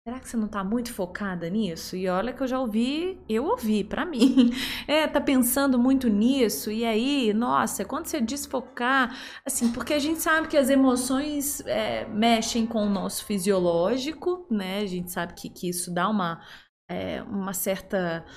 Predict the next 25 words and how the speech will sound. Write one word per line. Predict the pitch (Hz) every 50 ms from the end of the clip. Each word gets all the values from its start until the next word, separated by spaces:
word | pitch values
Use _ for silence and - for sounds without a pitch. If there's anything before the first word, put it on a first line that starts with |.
| - - - _ _ _ _ _ _ _ _ _ _ -
é, | 214 196 - -
altera | 262 269 269 285 302 330
inclusive | 320 - 269 240 214 277 320 339
o | 311
ciclo, | - - - 233 254 320 - - - - 196 180 175
né? | 180 208 262 294 262 226
"Nossa, | 214 226 240 247 240 240 240 - - 185
fiquei | 180 - 202 - 226 226
ansiosa | 233 233 233 - - 202 196 233 240 233 220
demais, | 202 190 185 185 196 226 233 226 202
meu | 208 208 202
ciclo | 202 - - 226 - - 233
demorou, | 196 214 208 214 202 185 180 190 208 220 220 202 190 180 175 175
é, | 165 165 175
ba-, | 170 175 175 190 202
deu | 208 196 185 208 220
uma | 226 220 190
bagunçada". | 196 190 185 180 175 - - - 214 208 214 214 190 190
Então | 196 214 262 294
isso | 302 - - 302
existe | 262 226 196 202 247 294 320 294 302 - - - 185
mesmo, | 185 202 226 233 220 226 226
é |
importante | 240 233 233 208 208 - - 202 214 214
ser, | - - 220 196 185 175 165 165 165 -